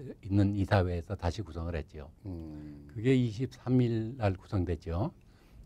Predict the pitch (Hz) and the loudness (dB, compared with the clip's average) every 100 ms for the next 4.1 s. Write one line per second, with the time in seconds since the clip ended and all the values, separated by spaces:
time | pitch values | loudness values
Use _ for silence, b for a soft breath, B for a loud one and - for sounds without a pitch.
0 | - 101 85 113 117 135 117 107 127 113 | -12 -2 0 2 8 10 10 12 12 12
1 | 120 127 117 117 117 110 107 131 113 - | 10 8 10 12 12 12 12 10 4 2
2 | 104 98 95 123 107 - 131 123 90 110 | 2 2 2 8 8 8 10 12 12 8
3 | 101 101 95 90 87 95 95 - 82 113 | 6 4 2 -2 0 2 0 0 -4 -4